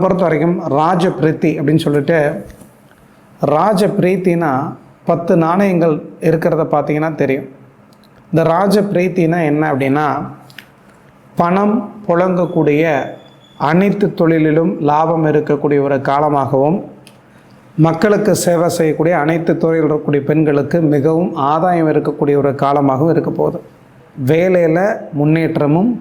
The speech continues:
பதவி உயர்வு கிடைக்கக்கூடிய ஒரு காலமாகவும், சொந்த தொழில் செய்யக்கூடிய பெண்களை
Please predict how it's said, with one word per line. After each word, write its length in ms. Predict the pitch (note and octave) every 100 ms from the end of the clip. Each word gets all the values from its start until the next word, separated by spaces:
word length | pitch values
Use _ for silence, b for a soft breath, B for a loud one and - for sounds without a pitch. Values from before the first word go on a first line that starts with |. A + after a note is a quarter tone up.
| -
பதவி 260 | D3+ F3 E3+
உயர்வு 200 | D#3+ D#3+ D#3
கிடைக்கக்கூடிய 440 | D3 C#3+ D#3 C#3+ C#3+
ஒரு 100 | C#3 D3
காலமாகவும், 640 | D3 C#3+ C#3+ C3 C3+ D#3+ G3+ - - B B B B B -
சொந்த 320 | F#3 F#3 G3 G3
தொழில் 220 | F3 E3 E3+
செய்யக்கூடிய 360 | D#3+ D3+ D3 B2+
பெண்களை 300 | D3+ E3 D#3+